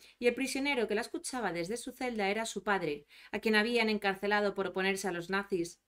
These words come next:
y su líder, Adolf Hitler. Cuando era más joven, Sophie había apoyado a Hitler. Ella y su hermano, Hans, incluso marcharon en desfiles por él, pero luego comenzaron a leer sobre las cosas terribles que estaban haciendo los nazis.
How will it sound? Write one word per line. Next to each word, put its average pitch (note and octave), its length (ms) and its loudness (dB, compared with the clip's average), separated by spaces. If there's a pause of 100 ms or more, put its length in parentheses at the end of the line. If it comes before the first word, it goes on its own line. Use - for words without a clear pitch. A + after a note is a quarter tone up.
(200)
y G3+ 100 2
su G3+ 120 2
líder, G#3 520 2
Adolf E3+ 360 -2 (140)
Hitler. C3+ 500 -2 (1000)
Cuando F#3+ 220 2
era C#4 100 4
más C4+ 180 0
joven, C4 460 -2 (160)
Sophie A3 680 -6
había G#3 340 0
apoyado G3+ 400 0
a F3 100 -4
Hitler. D3 380 -4 (400)
Ella G3+ 300 4
y D#3+ 80 0
su C4+ 120 -4
hermano, B3+ 520 -2 (320)
Hans, C4 440 2
incluso F3 420 -4
marcharon A3 460 0
en G3 100 2
desfiles E3 440 2
por D3 160 -4
él, C3 220 -4 (260)
pero C4 160 0
luego C4+ 260 2
comenzaron A3 480 0
a G#3 80 4
leer G3 240 4
sobre F#3+ 160 -2
las E3+ 180 -2
cosas G3 280 -6
terribles F3 420 -2
que F3+ 60 -6
estaban F3 300 -4
haciendo E3+ 360 -4
los D#3+ 160 -4
nazis. F3+ 420 -4